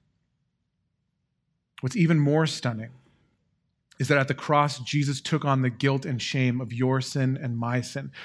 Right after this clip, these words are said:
First Corinthians famously says, Paul says that he, uh, God made him who knew no sin to be sin so that we might receive his righteousness. There's this exchange. He takes our sin. He gives us our righteousness. And Luther, commentating on that,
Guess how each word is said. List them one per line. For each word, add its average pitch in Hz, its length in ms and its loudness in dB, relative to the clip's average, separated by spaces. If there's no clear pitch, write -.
First 160 240 2
Corinthians 147 600 2
famously 151 460 2
says, 131 240 2
Paul 135 260 0
says 131 300 0
that 127 200 0
he, - 160 -12
uh, 120 160 -4
God 147 300 2
made 147 160 4
him 147 160 4
who 135 160 4
knew 135 240 4
no 147 160 2
sin 127 340 0
to 123 120 -4
be 147 300 0
sin 120 460 -6
so - 120 -2
that 131 140 0
we 143 260 4
might 160 260 4
receive 135 380 -2
his 117 200 -2
righteousness. 127 320 -2
There's 139 200 -2
this 156 160 -8
exchange. 139 1000 0
He 175 200 6
takes 175 340 2
our 147 220 2
sin. 131 300 -2
He 180 260 4
gives 156 400 2
us 156 220 -2
our 151 160 0
righteousness. 143 360 0
And 135 160 2
Luther, 175 300 4
commentating 147 540 0
on 135 100 4
that, 131 240 2